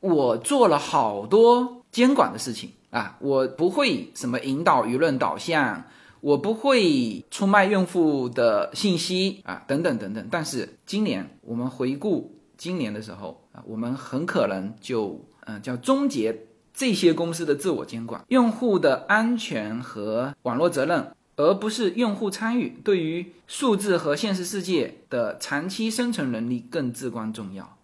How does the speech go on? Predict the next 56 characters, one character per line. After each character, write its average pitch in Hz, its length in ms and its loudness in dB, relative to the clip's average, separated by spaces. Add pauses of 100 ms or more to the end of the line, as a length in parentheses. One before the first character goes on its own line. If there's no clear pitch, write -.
(140)
呃， 127 80 -14
这， 262 100 -6 (340)
这 226 120 -6
什 190 120 2
么 160 120 2
意 302 120 2
思 226 200 2
呢？ 185 100 2
就 220 140 -2
是 240 100 -2
说 247 400 0
现 285 300 2
在 220 480 4
这 254 300 0
个 127 680 0 (160)
就 139 120 -12
是 127 200 -8 (140)
网 127 180 0
络 196 120 2
世 233 220 -4
界 226 140 2
的 202 100 2
问 220 260 2
题， - 300 -16 (100)
就 127 120 -10
是 127 100 -12
或 147 140 0
者 139 100 -2
说 160 100 0
更 202 240 6
重 190 200 4
要 120 200 0
的， - 200 -12
不 214 180 2
是 262 220 0
说 220 180 6
流 123 300 2
量， 202 260 -2 (120)
而 190 180 8
是 311 160 2
你 202 180 4
能 160 180 2
够 277 140 6
保 139 380 4
证 254 280 4
每 143 200 0
一 160 240 -2
个 226 460 4
用 220 260 4
户 190 280 2
的 117 360 -2
安 254 260 6
全 110 300 -4
和 113 500 -4
责 113 160 2
任 147 180 0